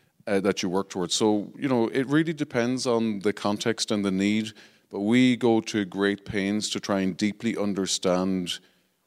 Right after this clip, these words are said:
the pain points, what is it people are trying to achieve, the intentionality, and then we can kind of advise either way. If you wanna do razzle dazzle one and done, here's the best way to do it.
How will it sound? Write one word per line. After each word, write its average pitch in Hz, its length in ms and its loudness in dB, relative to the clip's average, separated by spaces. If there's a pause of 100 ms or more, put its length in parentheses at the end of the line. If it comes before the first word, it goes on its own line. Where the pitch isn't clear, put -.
(180)
the 95 100 -12
pain 95 300 -2
points, - 640 -2 (120)
what 95 140 -4
is 101 120 2
it 101 100 -2
people 104 260 -2
are 95 60 0
trying 92 300 0
to 92 400 0
achieve, 98 380 0
the 92 160 2
intentionality, 98 920 0 (500)
and 113 140 -4
then 117 320 0
we 120 140 -2
can 117 160 -6
kind 107 260 -2
of 95 140 -2
advise 104 760 0
either 127 260 0
way. 107 340 2 (520)
If - 100 -8
you 113 80 2
wanna 117 160 2
do 123 120 0
razzle 117 360 2
dazzle 113 360 0
one 107 180 0
and 104 140 -2
done, 120 260 0
here's 101 260 0
the 98 80 -2
best 95 260 0
way 98 100 2
to - 100 -10
do 117 260 4
it. 101 140 -2